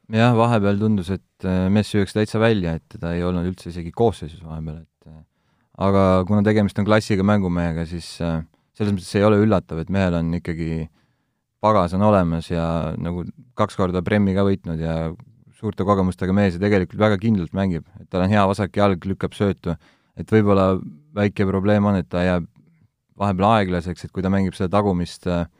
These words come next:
tagumist poolikut Fernandese ja Pogba taga, et siis, äh, võib-olla mingi teravam mees oleks, oleks parem, aga, aga no ta, ta just sõlmis uue lepingu ka,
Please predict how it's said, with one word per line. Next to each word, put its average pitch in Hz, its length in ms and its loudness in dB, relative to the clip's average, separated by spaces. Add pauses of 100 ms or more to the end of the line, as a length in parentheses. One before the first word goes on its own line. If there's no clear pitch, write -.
(500)
tagumist 98 340 0
poolikut 95 540 0
Fernandese 90 720 0
ja 85 160 -2 (920)
Pogba 92 380 -2
taga, 92 400 0
et 76 80 -8
siis, - 400 -10
äh, 82 220 -2 (960)
võib-olla 90 340 0 (640)
mingi 92 240 -2
teravam 90 320 2
mees 87 180 -2
oleks, 85 360 -6 (340)
oleks 87 240 -8
parem, 98 320 2
aga, 87 240 0 (880)
aga 101 240 2
no 107 140 4 (680)
ta, 110 240 4
ta 117 160 0
just 120 160 0
sõlmis 110 240 2
uue 110 160 4
lepingu 95 320 0
ka, 95 140 2